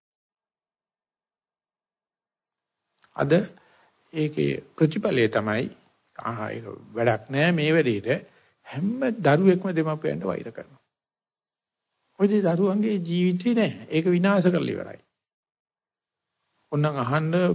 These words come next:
ම්, විනාඩි පහකට ලෝකේ නතර කරනවා අවුරුදු දහතුනක කෙල්ලෙක් ගිහිල්ලා යූ එන් එකට, යූ එන් එකේ ලොක්කන්න කතා කරලා කියනවා. කතා කරලා කියනවා,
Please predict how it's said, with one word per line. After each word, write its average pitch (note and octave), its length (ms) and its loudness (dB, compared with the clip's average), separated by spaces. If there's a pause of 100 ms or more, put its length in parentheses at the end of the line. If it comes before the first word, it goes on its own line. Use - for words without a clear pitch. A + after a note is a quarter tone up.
(380)
ම්, C3 760 -6
විනාඩි C#3+ 400 -2
පහකට D#3 420 -2
ලෝකේ D#3 340 4
නතර C#3 300 -2
කරනවා D#3+ 360 -2
අවුරුදු E3 280 2
දහතුනක D3 500 0
කෙල්ලෙක් C3+ 400 0
ගිහිල්ලා C#3 460 2 (520)
යූ D3 280 2
එන් E3+ 180 2
එකට, D#3 260 -2 (880)
යූ C#3 160 2
එන් D3+ 140 2
එකේ D3 180 0
ලොක්කන්න C#3 360 2
කතා B2+ 300 -2
කරලා A#2 220 -4
කියනවා. A#2+ 420 -10 (2500)
කතා C#3+ 220 4
කරලා D3 200 -2
කියනවා, C#3+ 480 -2